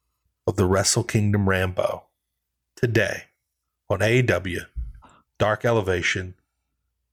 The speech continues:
The man himself, the head of the New Japan L A Dojo,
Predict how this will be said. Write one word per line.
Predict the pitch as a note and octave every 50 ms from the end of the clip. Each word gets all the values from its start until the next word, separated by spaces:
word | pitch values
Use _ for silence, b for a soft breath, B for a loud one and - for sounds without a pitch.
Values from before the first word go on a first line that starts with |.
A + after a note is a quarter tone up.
| _ _ _ - -
The | A2
man | G#2+ G#2+ A#2 B2 C#3+ E3 F3
himself, | E3+ F#3 F#3 E3+ D#3 - - F3 E3 C#3+ A2 F#2 - - - - _ _ _ _ _
the | - C3 B2
head | - - E3+ F#3+ G#3 A3 G3+ E3
of | C#3+ C3
the | C3+ B2+
New | C3 C#3+ F3 G#3
Japan | F3 E3+ G3+ F3 - - G#3 G3+ G3 G3
L | G3+ G3+ G3+
A | G#3 G3 F#3+
Dojo, | D#3 F#3+ F#3+ F#3 E3 C3 B2+ C#3+ C3+ C3 B2+ B2